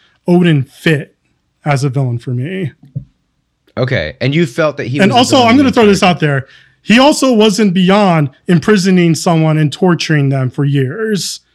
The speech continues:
Speaker 1: Like, that shit the Greek gods did with, I think, Prometheus in the second game. You know, the dude that was changed to a rock for stealing the primordial fire and
Speaker 2: Mm-hmm.
Speaker 1: things like that.
Speaker 2: Mm-hmm.
Speaker 1: Um,
Speaker 2: Yeah, yeah.
Speaker 1: I remember, I think there was, it was revealed, I don't remember if it was the first game or the second game,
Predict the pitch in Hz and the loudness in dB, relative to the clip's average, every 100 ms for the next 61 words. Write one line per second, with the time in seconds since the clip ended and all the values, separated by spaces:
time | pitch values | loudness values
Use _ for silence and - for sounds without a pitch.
0 | _ _ - 165 202 220 - 226 180 185 | _ _ -4 0 0 -2 -2 -2 0 0
1 | 180 170 185 175 - 160 147 139 147 143 | 2 2 2 0 0 0 0 0 0 0
2 | 139 131 - - - - 160 151 202 - | 0 -4 -10 -20 -20 -8 -2 2 2 2
3 | 180 160 175 160 151 127 139 - - 165 | 4 4 2 0 -4 -2 -6 -6 -6 -4
4 | 143 131 131 175 160 160 139 127 127 127 | -2 -4 -2 -2 0 -2 -2 -2 -4 -8
5 | - - 180 170 160 156 180 170 147 - | -14 -4 0 2 2 2 2 2 0 0
6 | 160 - 147 139 135 - 143 143 131 120 | 0 0 -2 -2 -4 -6 -6 -4 -4 -2
7 | 139 127 127 123 117 139 131 123 113 113 | -4 -2 -4 -6 -6 -6 -6 -6 -6 -6
8 | 117 143 127 - 156 202 98 78 - - | -6 -8 -10 -8 -4 -4 -4 -8 -16 -20
9 | - 165 160 151 131 92 82 71 - - | -6 0 2 2 0 -2 -6 -10 -14 -18
10 | - 196 190 170 208 240 233 208 190 151 | -2 2 4 4 4 4 2 2 0 0
11 | 214 214 202 196 185 151 - - _ - | 0 2 2 2 0 -4 -10 -16 _ 0
12 | 196 170 175 190 180 190 208 202 - 165 | 2 2 2 2 2 2 2 0 0 -2
13 | 139 170 165 - 160 135 - 214 180 143 | -2 -2 -2 0 -2 -2 -2 0 0 0
14 | 143 | -2